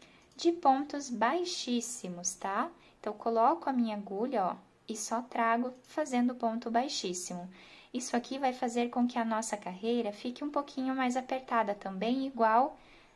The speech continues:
do outro lado, né? E não dá nenhuma diferença aqui nos nossos pontos.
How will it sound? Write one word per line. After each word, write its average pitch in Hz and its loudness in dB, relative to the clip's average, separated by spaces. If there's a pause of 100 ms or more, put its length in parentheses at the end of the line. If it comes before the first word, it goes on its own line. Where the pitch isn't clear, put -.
(200)
do 320 4
outro 294 4
lado, 190 4
né? 190 -4 (1000)
E 226 -2
não 262 2
dá 240 4
nenhuma 262 2
diferença 247 -2
aqui 214 -4
nos 226 0
nossos 226 -2
pontos. 180 -2